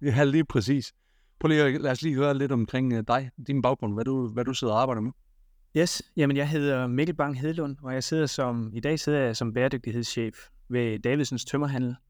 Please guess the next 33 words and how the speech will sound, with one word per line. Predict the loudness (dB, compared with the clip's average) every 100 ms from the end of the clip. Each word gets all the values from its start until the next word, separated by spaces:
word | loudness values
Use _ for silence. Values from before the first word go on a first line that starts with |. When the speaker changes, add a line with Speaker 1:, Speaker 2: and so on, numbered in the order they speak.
| _ _ -8
Speaker 2:
øh, | -6 -4 -6
og | -4 0 2
arbejder | 2 0 0 -2 -6 -6 -14 _ _ _ _ -2
et | -2 -2 -2
med | 0
at | 0
finde | 2 2
ud |
af, | 2
hvordan, | 2 -2 0 -2
øh, | -2
Davidsen | 0 0 0 -2 -6
skal | -6
drive | -2 0
en | 2
mere | 0 0 -2
bæredygtig | 0 0 0 -8 -6
forretning, | -4 -4 -4 -6 -10 _
men | -2 0 0
to | -2 -4 -4
også, | -4 -4 -2 0
øh, | 0
ud | 2
imod | 2 2 0
vores | -2 -6
kunder | -4 -2 -2 -4 -12 -8
og | -8
skal | -6
finde | -8 -2 0
ud |
af, | 2 2
hvordan, | 0 0 2
øh, | 0